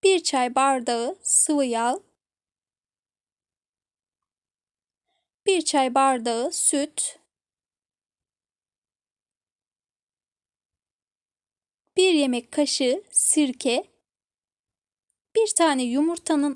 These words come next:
akı, sarısını çöreğin yüzeyi için ayırdım ve güzelce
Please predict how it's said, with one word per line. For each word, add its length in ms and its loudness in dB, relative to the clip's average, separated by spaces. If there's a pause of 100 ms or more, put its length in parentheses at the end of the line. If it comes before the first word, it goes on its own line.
(120)
akı, 440 0 (100)
sarısını 720 0 (260)
çöreğin 400 2
yüzeyi 440 2
için 280 -4
ayırdım 600 0 (300)
ve 40 2
güzelce 640 2